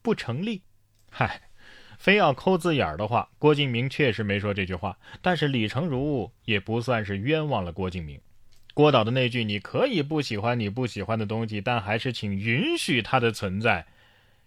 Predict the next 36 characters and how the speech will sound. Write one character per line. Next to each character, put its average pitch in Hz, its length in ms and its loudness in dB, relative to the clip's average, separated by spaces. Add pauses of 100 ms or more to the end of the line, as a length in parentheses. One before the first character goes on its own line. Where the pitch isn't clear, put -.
(100)
其 - 180 -2
实 160 160 -2
就 156 180 -2
预 180 280 -2
设 107 240 -2
了 87 80 -6
不 139 260 -2
喜 - 160 -10
欢 - 100 -10
的 101 120 -4
东 104 200 -4
西 95 200 -8 (260)
有 107 400 0
存 104 340 -4
在 120 140 -2
的 92 100 -6
必 110 180 -4
要 90 140 -2
性 180 160 -8
和 - 140 -10
合 175 180 -8
理 175 120 -8
性， - 180 -18 (380)
不 214 80 6
然 226 180 2
为 330 180 0
什 - 120 -2
么 175 80 2
要 165 120 4
允 139 240 2
许 151 140 0
它 120 220 0
的 123 80 0
存 101 200 -6
在 110 220 0
呢？ 95 140 -6